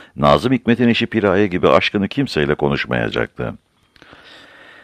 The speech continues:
Diğer tanık doğuma giren Doktor Fahri Atabey de bebeğin boynuna dolanan kordon nedeniyle ölü doğduğunu söyledi. Dipnot, Doktor Fahri Atabey iki yıl sonra bin dokuz yüz altmış üçte Sevin Zorlu Erden Yener çiftinin bebeği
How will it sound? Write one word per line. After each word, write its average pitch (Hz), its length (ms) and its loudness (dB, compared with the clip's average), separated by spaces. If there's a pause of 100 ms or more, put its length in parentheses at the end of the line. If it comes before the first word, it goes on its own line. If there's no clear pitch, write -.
(220)
Diğer 180 240 8
tanık 80 360 0
doğuma 131 320 6
giren 90 280 2
Doktor 107 320 4
Fahri 101 360 2
Atabey 65 360 2
de 82 100 4
bebeğin 117 400 2
boynuna 110 440 4
dolanan 71 340 2
kordon 98 440 4
nedeniyle 71 440 0
ölü 90 300 0
doğduğunu 64 440 -2
söyledi. 60 560 -4 (840)
Dipnot, 80 500 -4 (300)
Doktor 113 320 6
Fahri 135 340 -2
Atabey 85 440 0
iki 143 180 -2
yıl 120 100 4
sonra 76 300 0
bin 101 140 4
dokuz 107 180 0
yüz 92 80 2
altmış 82 320 0
üçte 85 240 -4
Sevin 110 380 0
Zorlu 78 360 0
Erden 95 320 4
Yener 101 300 2
çiftinin - 500 -4
bebeği 64 380 -2